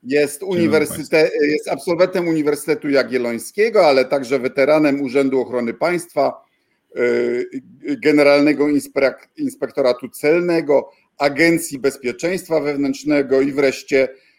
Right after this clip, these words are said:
Speaker 1: e, Służby Kontrwywiadu Wojskowego, której przez dwa lata był szefem. E, chcę o, o Pegasusie, ale zacznę od czegoś innego. Mianowicie w czasach, gdy współ-,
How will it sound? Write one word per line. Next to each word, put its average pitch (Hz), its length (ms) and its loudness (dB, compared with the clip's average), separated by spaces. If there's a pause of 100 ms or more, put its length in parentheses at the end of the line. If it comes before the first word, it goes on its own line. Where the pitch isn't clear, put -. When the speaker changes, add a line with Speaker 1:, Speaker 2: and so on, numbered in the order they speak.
(140)
Speaker 1:
e, 123 200 -2
Służby 151 440 -2
Kontrwywiadu 135 960 2
Wojskowego, 135 680 0
której 135 540 2 (180)
przez 143 220 -6
dwa 120 200 0
lata 120 300 2
był 120 340 -4 (240)
szefem. - 580 -2 (680)
E, 127 260 0
chcę 185 680 4
o, 151 200 -4
o 147 120 0
Pegasusie, 131 840 0
ale 185 340 2
zacznę 160 500 0
od 185 160 2
czegoś 151 400 -6
innego. 185 880 -4 (720)
Mianowicie 135 1000 0 (440)
w - 40 -20
czasach, 185 520 -2
gdy 143 360 -2
współ-, 151 360 -10